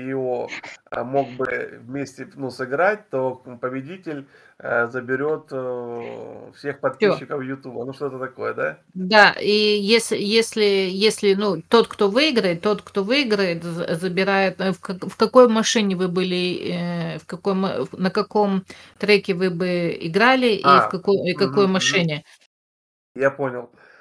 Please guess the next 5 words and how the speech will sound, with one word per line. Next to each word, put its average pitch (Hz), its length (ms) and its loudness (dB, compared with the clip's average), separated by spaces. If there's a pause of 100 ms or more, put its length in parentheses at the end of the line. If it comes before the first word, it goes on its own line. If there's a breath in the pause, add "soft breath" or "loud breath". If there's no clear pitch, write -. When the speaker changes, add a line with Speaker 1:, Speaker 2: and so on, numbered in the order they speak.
(160 soft breath)
Speaker 1:
А, 117 500 -4 (160)
забавный 127 540 -2
вопрос, 139 520 -4
мне 123 200 -10
нравится. 120 600 -6